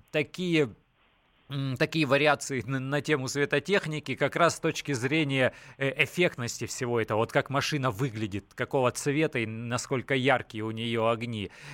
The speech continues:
Э, с вашей точки зрения, это тоже для комфорта больше или, или больше для безопасности?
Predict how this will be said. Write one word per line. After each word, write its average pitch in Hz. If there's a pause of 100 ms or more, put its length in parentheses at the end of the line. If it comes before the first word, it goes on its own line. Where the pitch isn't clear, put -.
Э, 127
с -
вашей 156
точки 151
зрения, 139
это 170
тоже 175
для 135
комфорта 147
больше 120
или, 139 (300)
или 147
больше 139
для 135
безопасности? 120